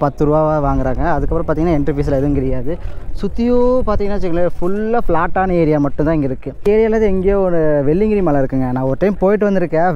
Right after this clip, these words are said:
வேற லெவல் ட்ரெக்கிங் பிளேஸ். சி ஆர் ஸ்கொயர் இந்த போர்டில் உங்களுக்கு தெரியுதுங்களா? இங்க என்னென்ன தெரியுங்களா இருக்கு? சிவலிங்கம் இருக்கு, அந்த நந்தி சிலை இருக்கு பாத்தீங்களா? ந-, யோகா சென்டர் ஒன்று இருக்குங்க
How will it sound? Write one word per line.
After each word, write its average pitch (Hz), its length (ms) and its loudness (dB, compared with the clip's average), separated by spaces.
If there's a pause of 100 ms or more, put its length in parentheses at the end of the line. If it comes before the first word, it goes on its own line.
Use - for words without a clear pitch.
வேற 185 300 0 (160)
லெவல் 190 280 0
ட்ரெக்கிங் 170 340 -2
பிளேஸ். 143 240 -2 (1200)
சி 190 100 4 (120)
ஆர் 196 140 -2
ஸ்கொயர் 196 320 0 (200)
இந்த 147 120 0 (120)
போர்டில் 180 260 2
உங்களுக்கு 160 240 2
தெரியுதுங்களா? 160 420 2 (1500)
இங்க 147 140 2
என்னென்ன 202 220 0
தெரியுங்களா 180 260 2
இருக்கு? 160 240 0 (200)
சிவலிங்கம் 190 500 2
இருக்கு, 151 240 0 (640)
அந்த 143 160 -2
நந்தி 180 280 0
சிலை 160 180 0
இருக்கு 143 160 -2
பாத்தீங்களா? 135 340 -2
ந-, 135 200 0
யோகா 214 300 2
சென்டர் 170 280 0
ஒன்று 139 200 0
இருக்குங்க 139 300 -2